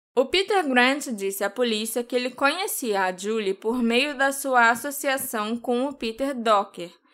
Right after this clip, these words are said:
o ator principal do filme. Mas ele não a conhecia muito bem e ela não desempenhou nenhum papel no curta-metragem.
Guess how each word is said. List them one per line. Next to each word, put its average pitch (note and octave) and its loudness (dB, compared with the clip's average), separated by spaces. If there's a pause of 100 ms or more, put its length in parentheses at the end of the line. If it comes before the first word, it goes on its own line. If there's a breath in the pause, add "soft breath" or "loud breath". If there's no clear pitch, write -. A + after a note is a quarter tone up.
(240 soft breath)
o G#3 0
ator G3+ 0
principal C4 0
do B3+ -4
filme. F#3 -8 (560 soft breath)
Mas D#4+ 2
ele F4+ 4
não D#4+ 0
a E4+ 0
conhecia E4+ -2
muito G#3 -4
bem G3+ -2
e B3+ 0
ela B3+ 6
não C4 0
desempenhou D#4 -2
nenhum C#4 0
papel B3+ 0
no C4 -2
curta-metragem. A3+ -6